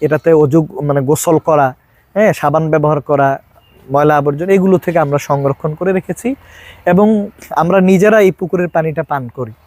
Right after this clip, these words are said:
এবং যারাই পান করেছেন দেখেছেন যে এটা অন্যান্য সাধারণ পুকুরের পানির মতো না, এটাতে আল্লাহ তাআলা একটা বিশেষ বরকত দিয়েছেন। তো এই পানির টেস্টও আলাদা এবং এটা পান করলে আল্লাহ তাআলা বিভিন্ন রোগ থেকে আমাদেরকে মুক্তি দান করেন।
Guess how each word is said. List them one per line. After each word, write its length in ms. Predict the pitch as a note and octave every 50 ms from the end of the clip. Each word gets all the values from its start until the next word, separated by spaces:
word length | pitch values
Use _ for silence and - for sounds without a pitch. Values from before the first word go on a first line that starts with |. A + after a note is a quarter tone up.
| _ _ _ _ _ _ _ _ _ -
এবং 240 | D#3 F3 F#3 F3+
যারাই 320 | D3 E3 E3 E3+ F#3 G#3+ B3
পান 220 | - A3 G#3+ G#3
করেছেন 320 | F#3+ G3+ F#3+ F#3+ G#3 G3+ F#3
দেখেছেন 360 | F#3 E3+ F#3 F3 E3+ F3+ F3+
যে 60 | F#3
এটা 140 | E3+ F#3 F3+
অন্যান্য 440 | F3 E3 D#3+ D#3+ E3 D#3+ F3 G3 -
সাধারণ 420 | - - E3 D3+ E3 E3 E3+ E3
পুকুরের 400 | - F3+ E3+ - F3+ E3+ E3+ E3
পানির 320 | - E3 D#3 D#3 D#3 D3+
মতো 280 | C#3 C#3+ C#3+ - - C#3
না, 300 | C3 C3+ C3+ C3 A2+ G#2+ - _ _ _ _ _ _ -
এটাতে 260 | F#3 F3+ F#3+ - G3+
আল্লাহ 240 | F#3 F3 D#3+ D#3 D3
তাআলা 220 | - E3 D#3 D#3
একটা 320 | D3 - - D#3+ D3 C#3+ C3+ - _ _ - - -
বিশেষ 320 | D3+ D3 D3 - F3+ D#3+ C#3+
বরকত 360 | C3+ D#3+ D#3+ - - F#3+ E3
দিয়েছেন। 480 | C#3+ C#3 D3+ C#3+ B2 - - B2+ A#2 - _ _ _ _ _ _ - - - _ _ _ _
তো 180 | - G3 F#3+ G3+
এই 160 | G3 G3 G#3
পানির 320 | F3+ G3+ F#3+ F#3 F#3 F#3 E3 -
টেস্টও 340 | - G3 F3+ - - - A3+
আলাদা 260 | A3 A3 A#3 A3 B3
এবং 240 | A#3+ G#3+ A3 G3+ F#3
এটা 220 | E3+ - F#3 F3
পান 260 | E3 - F3 E3 D#3+ D#3
করলে 460 | - F3+ F3 F3+ G3+ G#3 G#3 G#3 F#3
আল্লাহ 260 | - D3+ D3 D3 C#3
তাআলা 200 | - E3 E3 E3
বিভিন্ন 420 | D3+ D#3+ D3+ D3+ E3 E3+ F3 F3
রোগ 180 | D3+ D#3 E3 D#3+ - _
থেকে 200 | - F#3+ E3 F#3
আমাদেরকে 400 | E3+ D#3 D3 C3+ C3+ B2+ - D3+
মুক্তি 320 | C#3 C#3+ C#3+ - _ - C#3
দান 180 | C3+ B2+ A#2+
করেন। 240 | A2+ - A#2+ A2+ A2